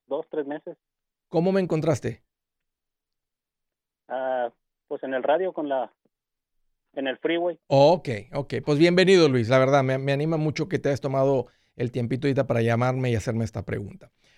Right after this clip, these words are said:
Speaker 2: Pues mira, Luis, ahí te va. Eh, no sé qué tanto tienes un par de meses escuchando, pero yo recomiendo empezar a invertir en el pasito cuatro del plan financiero. Déjame te digo eso qué significa,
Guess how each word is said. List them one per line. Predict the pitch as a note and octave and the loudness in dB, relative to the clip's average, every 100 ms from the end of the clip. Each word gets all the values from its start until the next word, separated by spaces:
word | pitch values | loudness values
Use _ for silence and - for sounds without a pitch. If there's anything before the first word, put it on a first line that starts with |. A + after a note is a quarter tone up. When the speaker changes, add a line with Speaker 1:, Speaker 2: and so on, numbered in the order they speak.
| _ | _
Speaker 2:
Pues | C#3 C#3+ | -2 2
mira, | C#3 | 2
Luis, | A2 G#2 | 0 2
ahí | C3+ | 0
te | C#3+ D3 | 2 0
va. | G#2 _ _ | -2 _ _
Eh, | - A#2 A2+ A#2 A#2 A2+ | -8 -4 -2 -2 -2 -4
no | A#2 F#3+ F#3+ B2+ | -6 -10 -8 -6
sé | B2 E3 | -4 -2
qué | D3+ | 0
tanto | D3+ C#3+ D3+ C#3 C3+ B2+ - | 0 -2 2 2 2 -2 -8
tienes | C3+ B2 | -6 -2
un | C#3+ B2+ | -2 0
par | C3+ | 0
de | B2+ | 2
meses | B2+ B2+ | 0 -4
escuchando, | B2 A#2+ F3+ C3 B2 | -8 -6 -2 -2 -2
pero | A#2+ B2+ | -2 0
yo | C#3+ | 2
recomiendo | E3+ G3 G#3 D#3+ C#3 C3+ | 0 0 0 0 -2 -2
empezar | C3+ B2 A#2+ - D3 | -2 -2 -4 0 0
a | |
invertir | F3 E3 C3+ B2 C#3 E3+ - _ _ _ _ _ _ | 0 -2 -4 -4 -4 -4 -8 _ _ _ _ _ _
en | B2 B2 | -2 0
el | A#2+ | 0
pasito | - B2 - C3+ D#3+ - | -2 -4 -4 -4 -6 -4
cuatro | D3+ C3 B2 C3 | 2 2 2 -2
del | B2 | -2
plan | - A2+ | -4 -6
financiero. | G2 B2+ D3 E3+ B3+ - _ | -4 -4 -4 -2 -4 -4 _
Déjame | - A2+ A#2+ | -8 -4 -2
te | A#2 | -2
digo | A2+ A2 | -2 -2
eso | G#2+ G#2+ | -4 -6
qué | A2+ | -6
significa, | A#2+ A2+ G2 A2 - G#2+ | -4 -4 -6 -6 -6 -6